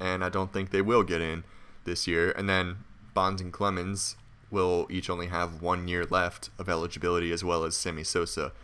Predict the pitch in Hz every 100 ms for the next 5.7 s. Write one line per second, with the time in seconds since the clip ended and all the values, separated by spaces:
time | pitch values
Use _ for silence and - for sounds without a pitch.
0 | - - 85 85 - 90 80 76 85 80
1 | 76 76 - 92 85 87 82 78 80 76
2 | - 90 78 76 - 85 82 - 78 78
3 | 78 87 95 - 73 - - - - 101
4 | 131 156 156 - 147 117 117 101 92 -
5 | - - 95 90 87 85